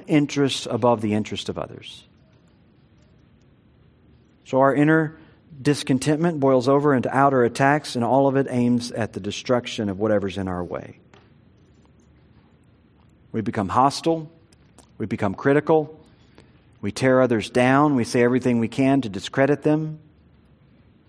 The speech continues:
We're consumed with having them eliminated. We're consumed with, with vengeance. And James's emphasis is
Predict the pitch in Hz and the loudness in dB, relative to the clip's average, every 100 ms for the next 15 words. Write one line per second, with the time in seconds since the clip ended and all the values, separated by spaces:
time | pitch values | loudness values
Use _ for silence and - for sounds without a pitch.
0 | _ _ _ 113 - 113 - 147 147 156 | _ _ _ -6 -4 -4 0 4 4 2
1 | 170 - - - - _ - 110 135 135 | -2 -12 -20 -20 -20 _ -6 2 4 4
2 | 131 131 127 139 120 120 135 147 147 151 | 4 4 2 2 2 2 4 4 4 4
3 | 170 170 - - _ _ 110 - 120 - | 2 -2 -12 -20 _ _ -16 -6 -4 2
4 | 151 156 143 120 107 104 113 120 113 95 | 4 4 2 -2 -2 -4 -6 -4 -4 -4
5 | 95 139 151 147 185 - - - - - | -2 2 2 0 -4 -6 -14 -16 -18 -20
6 | - _ _ _ _ _ _ _ _ _ | -20 _ _ _ _ _ _ _ _ _
7 | _ _ _ _ _ _ _ _ _ _ | _ _ _ _ _ _ _ _ _ _
8 | _ _ _ _ _ _ _ _ _ _ | _ _ _ _ _ _ _ _ _ _
9 | _ _ _ _ _ - 113 110 151 170 | _ _ _ _ _ -14 -6 0 0 0
10 | 131 143 160 131 - 120 - 113 98 - | 0 -2 -2 -4 -4 -6 -6 -8 -8 -12